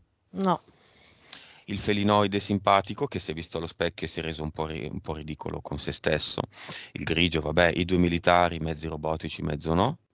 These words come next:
Speaker 2: Ci
Speaker 1: No.
Speaker 2: sono ancora?
Speaker 1: No.
Speaker 2: Im-, gli impianti?
Speaker 1: No.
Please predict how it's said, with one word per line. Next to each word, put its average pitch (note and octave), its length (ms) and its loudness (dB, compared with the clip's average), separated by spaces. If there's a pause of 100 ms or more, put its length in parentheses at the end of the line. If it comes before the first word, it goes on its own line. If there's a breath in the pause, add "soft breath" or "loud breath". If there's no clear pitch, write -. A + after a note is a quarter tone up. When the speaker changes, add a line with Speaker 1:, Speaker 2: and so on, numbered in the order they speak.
(220)
Speaker 2:
Ci - 140 -8
Speaker 1:
No. F3 80 2
Speaker 2:
sono F2 120 0
ancora? F2 420 -2 (300)
Speaker 1:
No. F#3 220 2 (480)
Speaker 2:
Im-, D#2 120 -8 (140)
gli - 120 -8
impianti? F#2+ 540 -2 (760)
Speaker 1:
No. D#3 180 -2